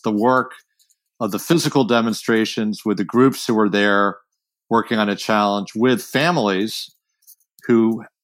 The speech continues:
are able to access the land and not necessarily be held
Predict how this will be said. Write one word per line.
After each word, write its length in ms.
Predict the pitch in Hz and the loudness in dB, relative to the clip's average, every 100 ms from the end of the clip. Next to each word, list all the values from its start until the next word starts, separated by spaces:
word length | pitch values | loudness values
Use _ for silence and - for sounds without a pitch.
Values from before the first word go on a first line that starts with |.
| _ - | _ -2
are 100 | 110 | 0
able 200 | 110 104 | 2 0
to 60 | 104 | 0
access 560 | 101 107 - - 101 | 0 -2 -2 -4 -4
the 100 | - | -4
land 420 | 104 98 98 98 95 | -4 -2 -2 -2 -4
and 120 | 92 | -6
not 160 | 98 107 | -6 -6
necessarily 520 | 95 - - 107 95 | -10 -10 -4 -2 -2
be 180 | 92 87 | -4 -4
held 320 | 98 90 | -4 -4